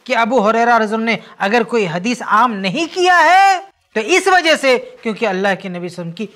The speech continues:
वही ताकीद थी। और ये मामला सिर्फ अबू हुरैरा रज़ियल्लाहु अन्हु का नहीं है, अल्लाह के नबी सल्लल्लाहु अलैहि वसल्लम ने कुछ और सहाबा को भी कुछ राज की बात बताए थे। एक दूसरे सहाबी को अल्लाह के नबी सल्लल्लाहु अलैहि वसल्लम ने कुछ मुनाफिकीन के नाम बताए थे,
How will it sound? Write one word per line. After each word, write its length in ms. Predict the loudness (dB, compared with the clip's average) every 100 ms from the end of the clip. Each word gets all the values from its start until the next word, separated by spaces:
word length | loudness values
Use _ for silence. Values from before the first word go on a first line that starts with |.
| _
वही 200 | -2 -2 -4
ताकीद 360 | -10 -14 -20 -20
थी। 160 | -20 _ _ _ -2
और 160 | 0 2
ये 120 | 2
मामला 340 | 2 0 2 0
सिर्फ 380 | 0 0 -2 -12 _ _ -4
अबू 220 | -2 0
हुरैरा 380 | 0 0 2 2
रज़ियल्लाहु 300 | 2 -2 -6
अन्हु 100 | -4
का 120 | -6
नहीं 240 | -4 -4 -6
है, 100 | -10 -16 _ -14
अल्लाह 340 | -8 -4 -6
के 140 | -6 -10
नबी 240 | -10 -12
सल्लल्लाहु 240 | -10 -10
अलैहि 100 | -10
वसल्लम 120 | -12 _
ने 40 | _ _ -14
कुछ 180 | -12 -6
और 260 | -2 -2
सहाबा 400 | -2 -6 -4 -4 -6
को 160 | -6
भी 100 | -10
कुछ 220 | -10 -10 -8
राज 240 | -6 -6
की 120 | -10 -14
बात 180 | -14 -14
बताए 320 | -20 -20 -20
थे। 140 | _ _ _ _ _
एक 200 | -8 -8 -8
दूसरे 320 | -10 -6 -6
सहाबी 320 | -2 -2 -2
को 200 | -6 -8 -10 -14 -8
अल्लाह 300 | -4 -2 -4
के 140 | -8
नबी 240 | -8 -8 -10
सल्लल्लाहु 220 | -10 -10
अलैहि 140 | -10
वसल्लम 120 | -12
ने 100 | _
कुछ 180 | -12 -8
मुनाफिकीन 600 | -6 -4 -6 -8 -8 -8
के 140 | -6 -8
नाम 320 | -8 -8 -6
बताए 320 | -8 -8 -12
थे, 140 | -12